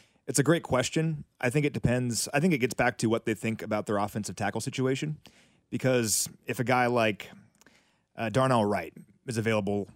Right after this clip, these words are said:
late in the first round, or Anton Harrison, and they wanna pounce on a guy like that, that could change their plans for later on, in my opinion, because I think the wide receiver and edge depth is pretty deep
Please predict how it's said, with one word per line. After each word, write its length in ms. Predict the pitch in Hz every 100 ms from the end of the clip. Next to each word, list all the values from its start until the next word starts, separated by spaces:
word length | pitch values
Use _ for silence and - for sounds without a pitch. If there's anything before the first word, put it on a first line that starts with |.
| -
late 260 | 117 113 104 -
in 60 |
the 80 | 113
first 300 | - 104 -
round, 220 | 101 92 92
or 60 |
Anton 360 | 117 113 107 104
Harrison, 600 | 101 95 87 87 90 95 -
and 140 | 113 110
they 60 | 104
wanna 260 | 113 117
pounce 360 | - 113 117 -
on 80 | 107
a 60 |
guy 180 | 104 113
like 260 | 110 95 101
that, 280 | 101 139 _ _ _ _
that 240 | 113 127 -
could 420 | 139 120 104 98 -
change 300 | 143 120 107
their 120 | 110
plans 360 | - 110 110 110
for 140 | 113
later 300 | 101 107 98
on, 380 | 101 104 113 117
in 120 | - 127
my 160 | 123
opinion, 560 | 120 123 117 123 127 123 -
because 220 | 113 110
I 40 | 113
think 160 | 117
the 60 | 101
wide 160 | 107
receiver 480 | 107 - 110 110 107 -
and 120 | 120
edge 280 | 107 107 107
depth 300 | 110 110 -
is 120 | 110 98
pretty 280 | - 113
deep 320 | 92 101 117